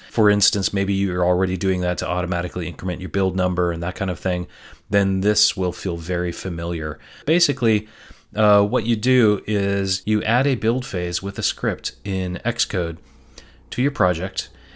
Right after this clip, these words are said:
and what it does is it turns those to-dos and fix-me's into warnings at compile time. So,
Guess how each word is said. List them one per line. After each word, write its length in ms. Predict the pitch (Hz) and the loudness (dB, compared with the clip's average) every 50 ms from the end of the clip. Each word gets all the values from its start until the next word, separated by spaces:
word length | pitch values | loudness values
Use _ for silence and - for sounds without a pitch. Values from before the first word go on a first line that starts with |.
| - - | -20 -8
and 240 | - 101 104 101 101 | -4 -2 0 0 2
what 120 | 107 117 | 2 2
it 80 | 117 113 | 2 4
does 240 | - 139 135 123 120 | 4 4 4 4 2
is 120 | 110 101 | 0 -2
it 140 | 107 98 - | -2 -4 -4
turns 380 | - - 139 139 139 135 127 - | -2 -2 0 0 2 0 0 0
those 340 | 120 113 113 113 104 - | 2 2 2 2 2 0
to-dos 460 | - - - 98 101 107 107 104 95 98 | 0 -2 -2 0 2 2 2 2 0 -4
and 80 | 92 | -6
fix-me's 420 | - - 101 - - 104 95 87 90 | -4 -6 -4 -4 -4 -6 -4 -4 -6
into 180 | 92 85 95 | -6 -4 -4
warnings 480 | 90 87 95 101 107 107 104 95 87 87 | -4 -2 0 0 2 2 0 0 -2 -6
at 120 | 85 - | -8 -6
compile 360 | - 92 87 - 98 92 92 | -6 -6 -2 0 2 2 2
time. 300 | 90 - 82 78 73 - - - - | 2 0 -6 -10 -12 -14 -16 -20 -10
So, 340 | - - - 98 92 92 | -6 -2 0 2 2 2